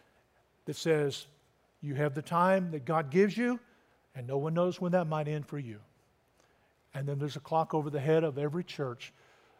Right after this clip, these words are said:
that says, "You have the time until Christ returns," and it could be any time. God's given you the task of taking the good news to all the world, and we don't have forever to do it. There is this sense of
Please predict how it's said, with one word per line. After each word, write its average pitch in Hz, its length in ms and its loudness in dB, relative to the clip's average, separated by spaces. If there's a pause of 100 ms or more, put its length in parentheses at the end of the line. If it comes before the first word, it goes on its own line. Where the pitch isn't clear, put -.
(240)
that 120 140 -10
says, 123 360 -8
"You 131 120 -8
have 131 260 -6
the 175 100 -6
time 139 600 -6 (260)
until 139 340 -6
Christ 147 480 -6
returns," 123 640 -8 (360)
and 147 120 -2
it 139 100 -10
could 139 200 -6
be 135 260 -2 (420)
any 170 240 0
time. 127 400 -6 (420)
God's 139 320 -4
given 151 300 0
you 180 120 2
the 208 100 4
task 143 460 -4
of - 140 -14
taking 156 400 0
the 139 100 -4
good 160 340 -2
news 143 440 -2 (300)
to - 60 -12 (140)
all 147 240 0
the 143 140 -6
world, 131 560 -4 (260)
and 147 120 -4
we 131 120 -6
don't 151 260 -4
have 151 220 -2
forever 143 480 -4 (200)
to - 80 -8
do 127 280 -8
it. - 160 -20 (460)
There 127 260 -6
is 143 160 -8
this 156 180 -6
sense 131 320 -8 (120)
of 131 140 -8